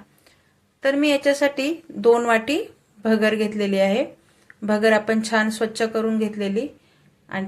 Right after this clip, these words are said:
ती आपण दोन वाटी घेतलेली आणि एक वाटी साबुदाणा. आता ह्या दोघांना आपण मिक्स करूया आणि ह्याला स्वच्छ दोन, दोन वेळा तरी, दोन ते तीन वेळा तरी पाण्याने धुवून घ्यायचंय.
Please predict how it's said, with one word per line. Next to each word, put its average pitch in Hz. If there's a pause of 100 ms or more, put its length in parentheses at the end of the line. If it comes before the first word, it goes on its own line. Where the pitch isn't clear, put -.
ती 226
आपण 262
दोन 226
वाटी 190
घेतलेली 190
आणि 185
एक 202
वाटी 202
साबुदाणा. 196 (720)
आता 208
ह्या 214
दोघांना 208
आपण 208
मिक्स 208
करूया 226 (640)
आणि 202
ह्याला 208
स्वच्छ 254
दोन, 240
दोन 220
वेळा 220
तरी, 240 (460)
दोन 214
ते 214
तीन 214
वेळा 208
तरी 220
पाण्याने 214 (340)
धुवून 226
घ्यायचंय. 202